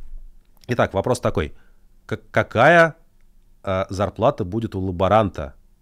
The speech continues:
в лаборатории по изучению, э, идей Си Цзиньпина? Я, честно, у вас может быть другое мнение по этому поводу, но я, честно говоря, думаю, что зарплата такая стартовая, знаете, как это, базовый с-,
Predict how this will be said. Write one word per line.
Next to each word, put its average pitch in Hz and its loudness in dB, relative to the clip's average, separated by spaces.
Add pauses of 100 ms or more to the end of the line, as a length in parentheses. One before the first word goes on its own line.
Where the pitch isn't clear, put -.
(220)
в 87 -14
лаборатории 92 -2
по 90 -6
изучению, 90 -6 (600)
э, 82 -8
идей 90 -8
Си - -12
Цзиньпина? 82 -12 (480)
Я, 135 2
честно, 120 -6
у 98 -8
вас 117 -2
может 95 -6
быть 85 -12
другое 92 -6
мнение 139 -6
по - -10
этому 85 -6
поводу, 73 -10
но 85 -10
я, 113 -4 (100)
честно 107 -8
говоря, 80 -6
думаю, 127 -4
что - -12
зарплата 85 -4
такая 78 -12
стартовая, 82 -8
знаете, 82 -12 (360)
как 80 -12
это, 78 -10
базовый 85 -4
с-, - -16